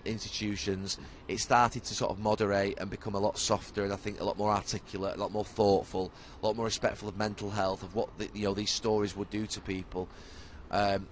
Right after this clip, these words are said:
and it's now, I think, in a better place. Social media has taken that over a little bit, but you can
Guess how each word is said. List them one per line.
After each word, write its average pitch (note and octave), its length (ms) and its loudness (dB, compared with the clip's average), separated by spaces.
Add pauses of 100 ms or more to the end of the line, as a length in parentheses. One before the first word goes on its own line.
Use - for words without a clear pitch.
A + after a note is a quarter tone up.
(280)
and A2+ 100 2
it's G#2 240 -8
now, C#3 220 4
I A#2 60 6
think, G#2+ 280 -4
in G#2+ 60 -4
a G#2 40 2
better A2 280 2
place. B2 420 2
Social E3 400 2
media B2+ 220 -2
has - 140 -6
taken G#2 280 0
that G2 140 -2
over G2 240 0
a G2+ 40 0
little G2+ 280 -4
bit, D3+ 200 2 (720)
but C3+ 100 -2
you C#3 120 -4
can D3+ 400 -2